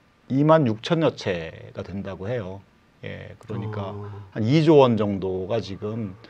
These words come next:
Speaker 1: 몰려오고 있다라고
Speaker 2: 몰려오고
Speaker 1: 하는
Speaker 2: 있다.
Speaker 1: 거죠. 이 조 원
Speaker 2: 네.
Speaker 1: 정도가.
Speaker 2: 네.
Speaker 1: 지금 이제 조금 나타난 거고 앞으로 계속 나타나는데, 근데 이게 언제부터 시작됐냐 하면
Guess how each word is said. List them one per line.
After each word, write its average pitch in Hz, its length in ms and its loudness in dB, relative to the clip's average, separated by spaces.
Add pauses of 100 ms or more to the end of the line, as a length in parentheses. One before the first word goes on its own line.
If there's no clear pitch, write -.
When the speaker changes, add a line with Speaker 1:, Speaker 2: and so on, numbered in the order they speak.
(140)
Speaker 1:
몰려오고 151 600 10
있다라고 107 400 2
Speaker 2:
몰려오고 135 260 2
Speaker 1:
하는 160 160 2
Speaker 2:
있다. 123 100 0
Speaker 1:
거죠. 101 280 -4 (100)
이 120 140 -2
조 120 120 -2
원 110 100 0
Speaker 2:
네. 101 60 -4
Speaker 1:
정도가. 85 300 -10
Speaker 2:
네. - 60 -8
Speaker 1:
지금 135 220 0
이제 107 140 -2
조금 - 280 -6
나타난 135 420 0
거고 113 460 -4 (400)
앞으로 117 320 -4
계속 117 240 -6
나타나는데, 107 800 -6 (600)
근데 147 140 4
이게 160 140 10
언제부터 165 580 10
시작됐냐 143 720 0
하면 185 420 -2